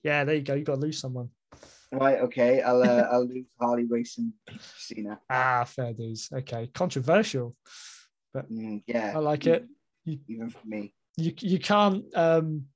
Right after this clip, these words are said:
Speaker 1: you can't deny the impact that Cena had. I mean, he was
Speaker 2: Exactly.
Speaker 1: just, he picked up pretty much where Austin that left off, I think. So, yeah.
Speaker 2: Yeah.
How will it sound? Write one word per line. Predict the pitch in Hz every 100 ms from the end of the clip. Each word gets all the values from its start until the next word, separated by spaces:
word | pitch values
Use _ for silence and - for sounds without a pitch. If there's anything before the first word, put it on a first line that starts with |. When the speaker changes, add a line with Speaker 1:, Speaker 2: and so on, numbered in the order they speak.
| _ _ _ _ _ _
Speaker 1:
you | 180
can't | 175 160
deny | 151 147 143
the | 135
impact | 131 127 127 -
that | 143 -
Cena | 135 127 127
had. | 127
I | 131
mean, | 135 131
he | 135
was | 135 123
Speaker 2:
Exactly. | 123 123 101 - - -
Speaker 1:
just, | -
he | 160
picked | - - -
up | 139 - _ _ _ _ _ _ _ _ -
pretty | 160 143
much | 127 127
where | 131 123
Austin | 127 - 127 120
that | 120
left | 127 123 117
off, | -
I | 131
think. | 135 135 139
So, | - 135 - _ - - _ _
yeah. | 143 117 123
Speaker 2:
Yeah. | -